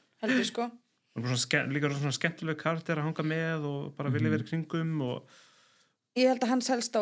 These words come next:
Speaker 1: ógn geti verið það að hann sé of social.
Speaker 3: Já.
Speaker 2: Já.
Speaker 3: Ég held að, þú veist, hann sem, ég held að sem leikari þá ertu með svona ákveðna tilfinningagrind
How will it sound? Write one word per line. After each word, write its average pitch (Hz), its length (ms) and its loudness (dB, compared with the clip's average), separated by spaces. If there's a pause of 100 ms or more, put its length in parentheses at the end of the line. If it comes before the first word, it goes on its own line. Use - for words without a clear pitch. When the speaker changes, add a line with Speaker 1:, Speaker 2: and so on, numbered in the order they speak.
Speaker 1:
ógn - 180 -14
geti 214 220 0
verið 196 160 4
það 190 80 -4
að 202 80 2
hann 180 60 -2
sé - 180 -2
of 175 80 -4
social. - 320 -4 (840)
Speaker 3:
Já. 98 220 0 (800)
Speaker 2:
Já. 95 160 0 (320)
Speaker 3:
Ég 127 100 4
held 143 300 2
að, 165 260 4
þú - 20 -4
veist, 143 220 -2 (360)
hann 160 160 2
sem, 147 220 0
ég - 400 -4
held 143 140 2
að 156 40 2
sem 151 140 6
leikari 147 520 2
þá 127 380 2
ertu - 240 -2
með 139 140 0
svona 143 180 2
ákveðna 143 420 0 (140)
tilfinningagrind 127 720 2